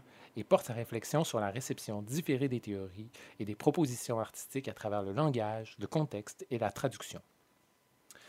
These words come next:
Par rapport à la traduction, on peut dire que chaque traduction inclut un délai, un déplacement.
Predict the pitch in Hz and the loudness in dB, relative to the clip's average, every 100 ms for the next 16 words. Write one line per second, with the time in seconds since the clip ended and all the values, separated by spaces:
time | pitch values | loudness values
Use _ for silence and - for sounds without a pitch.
0 | - - - 110 220 214 120 143 127 120 | -20 -16 -8 -2 0 0 2 2 2 0
1 | - 131 120 120 _ _ - 104 127 135 | 0 2 2 -2 _ _ -6 -2 0 4
2 | 196 190 - 139 139 131 156 151 - 120 | 4 4 0 4 4 4 -2 0 0 0
3 | 110 - 123 127 143 - _ - 120 - | -2 -2 0 0 -2 -6 _ -6 -6 -2
4 | - 147 135 113 127 104 - _ _ _ | 2 4 4 4 4 4 -4 _ _ _
5 | - - 101 123 170 151 113 - 110 | -20 -8 -2 2 4 4 2 -2 -8